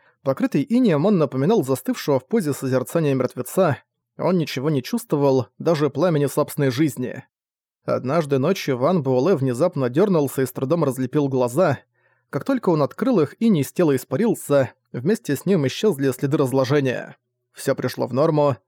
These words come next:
даже вой и плач прекратился. Его глаза вспыхнули пугающим холодным светом, а тело повеяло леденящей аурой.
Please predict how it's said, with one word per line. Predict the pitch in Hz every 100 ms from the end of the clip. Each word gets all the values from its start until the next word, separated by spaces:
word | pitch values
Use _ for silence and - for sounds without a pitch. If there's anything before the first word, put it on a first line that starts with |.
| _
даже | 143 131 156 147
вой | 131 170
и | 139
плач | 147 185 -
прекратился. | 135 131 127 135 123 - 98 - _ _ _ _
Его | - 127 127 131
глаза | 127 123 135
вспыхнули | - - 131 139 127
пугающим | 135 135 131 - 127
холодным | 139 135 127 120
светом, | - 135 165 151 143 - _ _ _
а | - 123
тело | - 220 196
повеяло | 143 131 160 185 139
леденящей | 131 127 147 135 - -
аурой. | 185 170 143 139 131